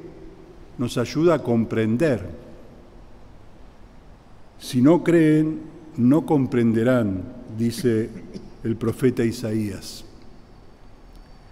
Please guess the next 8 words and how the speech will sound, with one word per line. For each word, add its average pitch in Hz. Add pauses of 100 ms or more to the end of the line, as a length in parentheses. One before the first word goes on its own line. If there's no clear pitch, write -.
(160)
La 123
relación 135 (460)
de 110
la 110
fe 135
con 120
la 110
verdad. 107